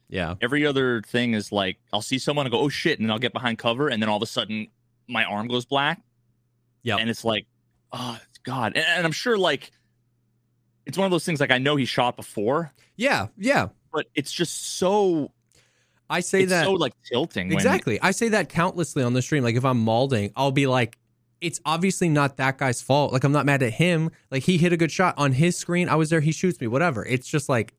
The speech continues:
Speaker 1: I'm not mad at him. I'm mad at the thing I can't control. I'm mad at the fact that on my screen, I was behind cover by a long time. You know what I mean? And so it's like, yeah, exactly. I'm sure on, you know, and I'm sure that happens. I, okay, we were in a fight. Me and Silbo were in a fight in Shoreline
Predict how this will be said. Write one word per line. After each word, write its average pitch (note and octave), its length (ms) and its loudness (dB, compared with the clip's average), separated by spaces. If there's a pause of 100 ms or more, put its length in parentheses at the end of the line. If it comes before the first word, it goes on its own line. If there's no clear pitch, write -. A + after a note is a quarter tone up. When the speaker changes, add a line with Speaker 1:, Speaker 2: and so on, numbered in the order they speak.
(680)
Speaker 1:
I'm C#3 80 -2
not D#3 100 2
mad D3 160 2
at C3+ 60 2
him. E3 120 2
I'm A#2+ 140 2
mad B2+ 220 4
at A2+ 200 -2
the A#2 140 0
thing B2+ 260 -2
I A2 100 2
can't G#2 200 -4
control. G#2+ 460 -2
I'm A2 100 2
mad A2+ 200 2
at A2 100 -2
the A2 80 -10
fact G#2 260 -8
that G#2 160 -8
on C3+ 240 0
my A#2+ 160 2
screen, G#2 440 -2 (340)
I A#2 100 0
was A2 140 0
behind G#2 260 -2
cover F2+ 400 -4 (100)
by G2+ 400 -2
a A2 100 -2
long G2+ 520 -2
time. F2+ 460 -8
You A#2+ 80 -2
know A2+ 120 2
what G#2+ 120 0
I G#2 80 0
mean? G#2+ 180 0
And G2+ 140 -4
so G#2+ 140 0
it's G2 140 -6
like, F#2+ 220 -2 (380)
yeah, C#3 160 -2
exactly. G#2+ 480 -2
I'm F#2+ 140 -4
sure C3 260 2
on, G2 240 -2
you G#2 100 -6
know, F#2 220 -8 (440)
and D#3+ 200 0
I'm D3+ 100 2
sure F#3+ 440 2
that D#3+ 200 2
happens. D#3+ 560 2
I, D3+ 120 -2 (100)
okay, C3+ 360 0
we C#3 220 0
were F#3 140 2
in F3+ 100 0
a D3+ 60 0
fight. C#3 440 0
Me C3+ 220 0
and D3+ 100 2
Silbo C3+ 380 2
were A#2 120 2
in A#2 40 0
a A2+ 60 0
fight A2 260 0
in G#2+ 100 -4
Shoreline F#2+ 540 -4